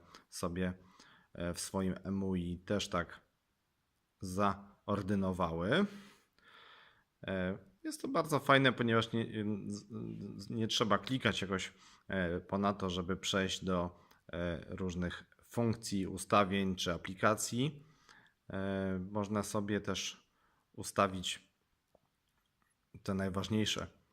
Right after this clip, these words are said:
aplikacje tutaj. No i tutaj są też, em, telefony, które używa się najczęściej. Jak widać, em, wyświetlacz jest bardzo responsywny. No, przy telefonach za trzy tysiące złotych to nie jest, em, już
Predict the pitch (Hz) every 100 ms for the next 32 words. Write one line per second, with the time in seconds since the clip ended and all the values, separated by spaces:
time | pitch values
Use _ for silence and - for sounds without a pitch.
0 | _ - - _ - 92 101 101 101 -
1 | 92 90 90 85 90 123 180 - - _
2 | _ _ _ _ _ _ _ _ - -
3 | - - _ _ 127 139 156 143 131 -
4 | 127 - 120 110 110 - - 98 95 92
5 | 90 - 92 87 104 98 92 - 87 90
6 | 82 - - - 92 95 98 90 87 82
7 | 82 - 92 90 - 90 85 - 90 143
8 | 196 - - _ _ - - - - -
9 | _ 92 90 87 107 101 90 - - _
10 | _ _ _ _ _ _ 92 87 85 _
11 | _ - 104 - 120 107 101 - 92 90
12 | 113 90 92 90 - 95 - 92 80 85
13 | 110 143 131 107 - - 90 87 104 98
14 | 92 85 85 - 92 - 92 90 90 90
15 | 98 92 82 95 92 90 85 - 85 85
16 | 87 87 -